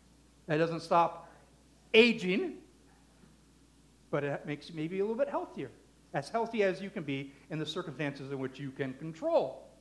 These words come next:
Those are all good things. That's a, but it also,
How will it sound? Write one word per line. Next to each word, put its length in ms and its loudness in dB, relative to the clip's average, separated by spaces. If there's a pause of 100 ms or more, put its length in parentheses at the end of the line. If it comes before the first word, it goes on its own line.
(360)
Those 180 -2
are 120 2
all 300 6
good 220 2
things. 300 4
That's 200 -6
a, 80 -2 (260)
but 80 6
it 80 6
also, 460 8